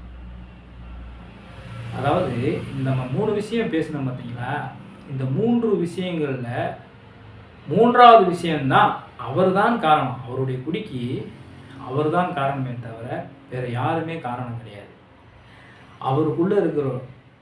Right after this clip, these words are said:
அவருக்கே தெரியாம இருக்கக்கூடிய அந்த குடி நோய்ங்கிறது தான் காரணம்.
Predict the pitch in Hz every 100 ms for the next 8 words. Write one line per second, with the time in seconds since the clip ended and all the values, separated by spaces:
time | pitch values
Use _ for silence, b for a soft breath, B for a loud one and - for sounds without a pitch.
0 | - - 147 180 190 190 214 - 160 175
1 | 190 190 160 143 135 135 156 143 123 -
2 | - 175 180 139 151 156 143 131 123 117
3 | 117 117 - - - 123 117 113 104